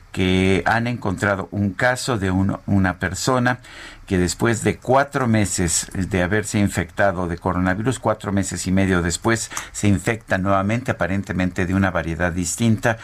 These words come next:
Es mala información.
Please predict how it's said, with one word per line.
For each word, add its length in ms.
Es 320
mala 680
información. 1000